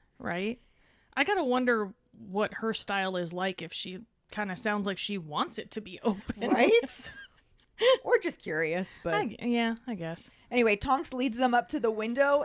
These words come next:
Speaker 2: and in this window, there's just a very ugly female dummy, like a mannequin.
Speaker 1: Mm-hmm.
Speaker 2: And she says, "Watch her,"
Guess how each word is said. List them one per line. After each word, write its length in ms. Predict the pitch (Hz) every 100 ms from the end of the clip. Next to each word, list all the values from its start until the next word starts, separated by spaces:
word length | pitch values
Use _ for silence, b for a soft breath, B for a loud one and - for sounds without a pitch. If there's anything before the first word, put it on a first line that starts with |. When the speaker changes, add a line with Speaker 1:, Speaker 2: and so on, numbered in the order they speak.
| -
Speaker 2:
and 160 | 226 208
in 280 | 247 320 285
this 180 | 269
window, 360 | 208 220 226 262
there's 360 | 226 208 180 160
just 380 | 208 202 - - b b _ -
a 260 | 196 180 170 -
very 500 | 180 185 220 247 262
ugly 560 | - 170 180 202 220 233
female 680 | - - 226 214 196 185 190
dummy, 560 | 180 185 180 147 220 208
like 160 | 180
a 40 | 196
mannequin. 680 | 214 202 160 - 139 156 196
Speaker 1:
Mm-hmm. 440 | 262 233 220 220 - b b b b b - - 233
Speaker 2:
And 140 | 226
she 220 | - 254
says, 260 | - 254 247
"Watch 300 | 240 - -
her," 280 | 196 254